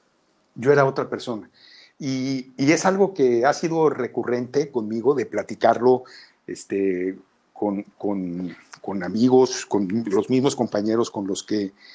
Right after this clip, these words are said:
con los que estuve allá, porque todos opinamos lo mismo, ¿no? Yo me acuerdo, y lo tengo muy claro, ¿no? Que me fui de mi casa y, este, y era mi recámara de cierta forma, mi casa de cierta forma, mis papás y todo, y de repente te vas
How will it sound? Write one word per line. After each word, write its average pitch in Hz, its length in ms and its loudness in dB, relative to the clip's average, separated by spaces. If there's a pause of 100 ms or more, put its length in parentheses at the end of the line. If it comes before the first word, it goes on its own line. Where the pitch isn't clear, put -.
(240)
con 113 140 0
los 113 140 2
que 123 80 0
estuve 131 240 2
allá, 127 260 4
porque 139 220 -4
todos 190 320 -2
opinamos 127 480 -8
lo 104 60 -10
mismo, 107 460 -10
¿no? 110 120 -16 (340)
Yo 139 140 0
me 165 80 4
acuerdo, 139 300 2
y 160 40 0
lo 120 140 -4
tengo 139 200 -2
muy 139 200 -2
claro, 120 320 0
¿no? 117 200 -8
Que 120 120 -8
me 104 140 -10
fui 139 180 -2
de 147 80 2
mi 139 120 -4
casa - 440 -2 (400)
y, 110 240 -4
este, 92 540 -6 (480)
y 110 100 -4
era 123 160 4
mi 135 140 -2
recámara 117 680 -2 (480)
de 101 320 -2
cierta 110 400 -6
forma, 110 640 -4
mi 110 220 -10
casa 113 380 -4
de 98 80 -8
cierta 104 360 -8
forma, 107 480 -4
mis 107 220 -6
papás - 480 -2
y - 40 -8
todo, 117 220 4
y 117 40 6
de 107 80 2
repente 165 360 -2
te 165 100 2
vas 120 380 2